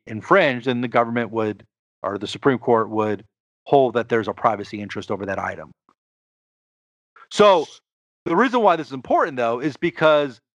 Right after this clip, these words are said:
from nineteen sixty-seven until two thousand twelve, it was believed that this Katz rule, this reasonable expectation of privacy test, replaced Olmstead. So there was no longer required to be an, a physical trespass on a protected space.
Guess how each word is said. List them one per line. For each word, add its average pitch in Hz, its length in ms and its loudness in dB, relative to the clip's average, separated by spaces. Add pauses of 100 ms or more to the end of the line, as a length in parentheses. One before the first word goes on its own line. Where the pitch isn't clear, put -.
(400)
from 170 180 2
nineteen 185 840 -2 (240)
sixty-seven 170 840 -2
until 139 200 -8
two - 180 -6
thousand 127 380 0
twelve, 120 600 0 (360)
it 175 100 2
was 165 200 2
believed 175 480 0
that 175 160 2
this 135 240 -8
Katz 139 500 -4
rule, 196 300 0
this 123 240 -4 (120)
reasonable 156 640 0
expectation 139 720 -4
of 107 80 -4
privacy 127 440 -6
test, 190 320 0 (560)
replaced 160 680 0
Olmstead. 147 640 -6 (580)
So 180 140 4
there 165 120 4
was 147 160 0
no 165 240 4
longer 151 680 0
required 147 800 0
to 123 60 -10
be 127 220 -2
an, 107 200 -6
a 120 80 -10
physical 143 380 -2
trespass 131 640 0
on 117 80 -2
a 110 60 -10
protected 107 500 -6
space. 127 600 -2